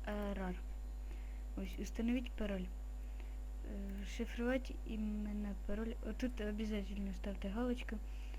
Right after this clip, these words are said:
І отак от. Наприклад, пароль один, два, три, чотири. Ось. Ок. Ок. Ждем.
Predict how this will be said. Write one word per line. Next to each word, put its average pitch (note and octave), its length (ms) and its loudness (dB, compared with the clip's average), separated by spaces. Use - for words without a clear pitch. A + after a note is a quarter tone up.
І A#3 100 0
отак F#3+ 420 0
от. - 60 -2
Наприклад, A#3 720 8
пароль A3+ 360 6
один, B3+ 320 12
два, A3 240 4
три, B3 360 4
чотири. F#3+ 440 2
Ось. G#3 340 0
Ок. - 300 0
Ок. G#3 260 -2
Ждем. G3+ 340 0